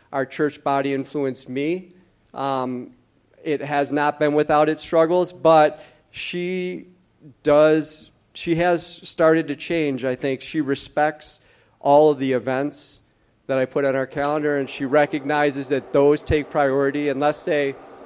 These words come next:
it's our anniversary, for example. I have to give deference to her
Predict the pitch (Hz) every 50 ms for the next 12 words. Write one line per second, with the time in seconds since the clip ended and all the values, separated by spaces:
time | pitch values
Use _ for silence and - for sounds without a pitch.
0 | - - - 147 - - 151 147 151 147 143 143 123 147 147 135 131 - - 117
1 | 120 117 - 131 127 117 104 127 127 123 - - 135 127 135 131 - - - -
2 | - - - 143 147 151 170 175 175 175 - - - 180 147 131 - 156 160 156
3 | 135 127 - 147 147 156 - - 151 151 147 139 131 - - - - - 143 135
4 | 131 147 151 151 147 143 131 123 120